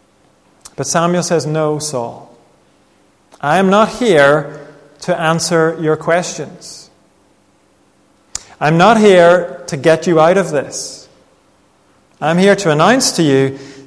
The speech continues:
that God's patience has run out." Verse nineteen, "The Lord will deliver both Israel and you into the hands of the Philistines.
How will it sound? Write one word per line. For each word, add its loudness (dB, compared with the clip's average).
that -10
God's 2
patience -6
has -8
run -6
out." -12
Verse -2
nineteen, -4
"The 2
Lord 6
will 6
deliver 4
both 4
Israel 4
and 0
you 0
into -2
the 2
hands 0
of -12
the -14
Philistines. -4